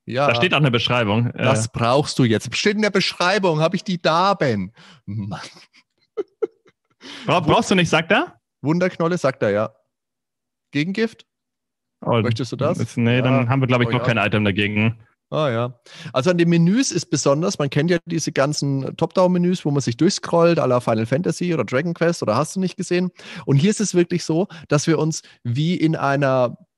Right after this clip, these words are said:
Speaker 1: einer Bibliothek vielleicht durchbewegen. Äh, der kleine,
Speaker 2: Mhm.
Speaker 1: lustige
Speaker 2: Das
Speaker 1: Cursor, ja?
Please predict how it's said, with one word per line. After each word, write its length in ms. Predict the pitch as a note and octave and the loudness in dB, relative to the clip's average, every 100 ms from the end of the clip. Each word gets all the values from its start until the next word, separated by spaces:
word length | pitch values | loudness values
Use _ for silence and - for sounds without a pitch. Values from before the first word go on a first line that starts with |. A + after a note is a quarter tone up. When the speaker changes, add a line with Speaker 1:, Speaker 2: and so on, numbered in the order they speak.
| _ _ _ _ | _ _ _ _
Speaker 1:
einer 200 | B2 C3 | -4 -2
Bibliothek 680 | A#2+ C3 B2+ B2 B2+ B2+ B2 | 0 0 0 -2 -2 -4 -2
vielleicht 320 | C3 A2 A2+ | 0 0 0
durchbewegen. 680 | A2+ A2+ B2+ F2+ E2 E2 D#2 _ _ _ - - _ _ _ _ _ - | -4 -4 -4 -4 -4 -6 -12 _ _ _ -20 -20 _ _ _ _ _ -6
Äh, 160 | A#2+ | -4
der 160 | B2+ B2 | -4 -2
kleine, 320 | C3+ C#3 D#3 | 0 2 2
Speaker 2:
Mhm. 80 | C#3+ | 0
Speaker 1:
lustige 840 | D3 - C3+ C3 B2 A#2+ A2+ A2+ _ - - - - | -2 -4 -4 -2 0 2 0 -4 _ -20 -20 -20 -8
Speaker 2:
Das 100 | - | 0
Speaker 1:
Cursor, 340 | C#3 F3 G3+ F#3+ - _ - | 4 4 2 -2 -8 _ -8
ja? 140 | C3 | -6